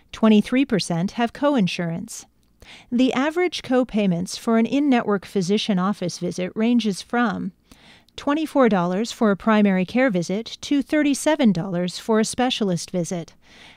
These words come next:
And for hospital admissions, sixty-five percent of covered workers have co-insurance, fourteen percent have co-payments.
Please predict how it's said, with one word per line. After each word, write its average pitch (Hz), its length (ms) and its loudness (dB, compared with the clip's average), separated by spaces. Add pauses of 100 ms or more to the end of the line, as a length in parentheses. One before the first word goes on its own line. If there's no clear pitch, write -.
And 254 200 4
for 247 200 2
hospital 262 540 0
admissions, 175 720 -2 (240)
sixty-five 262 920 0
percent 175 480 -2
of 226 80 -4
covered 208 400 2
workers 180 400 0
have 180 200 0
co-insurance, 202 920 0 (320)
fourteen 262 600 2
percent 180 500 -4
have 254 260 -4
co-payments. 220 800 -2